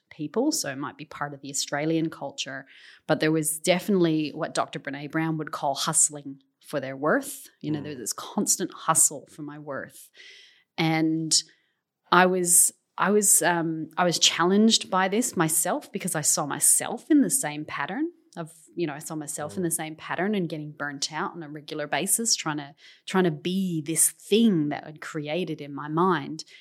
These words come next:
Speaker 1: And what I discovered with, um, the leaders that I was coaching and myself is that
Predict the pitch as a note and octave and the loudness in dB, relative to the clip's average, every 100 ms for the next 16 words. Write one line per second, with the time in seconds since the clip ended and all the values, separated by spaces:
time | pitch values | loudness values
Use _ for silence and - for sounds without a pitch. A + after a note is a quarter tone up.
0 | - _ - - F3 F3+ F#3+ G3 D3+ C#3+ | -20 _ -6 2 4 6 6 6 2 2
1 | - D#3+ A3+ D#3 D3 C#3+ C#3+ - _ _ | 0 0 -4 -6 -8 -12 -18 -20 _ _
2 | _ D#3+ D#3 D3 C#3+ D#3+ - _ - F3+ | _ -12 -10 -10 -12 -16 -20 _ -12 -4
3 | D#3 E3 D#3 C#3 C#3+ D3 - - F3 - | 2 2 2 -2 -4 -4 -4 -4 -4 -2
4 | E3 - F3 E3+ D#3+ - C#3 D#3 - A3 | -4 0 0 2 -2 -6 -2 2 2 2
5 | G3+ B2 A#2+ - - _ _ _ _ _ | -2 -8 -12 -18 -20 _ _ _ _ _
6 | F#3+ F3 D#3+ E3 D#3+ D#3+ - - | 4 6 4 4 4 2 0 -2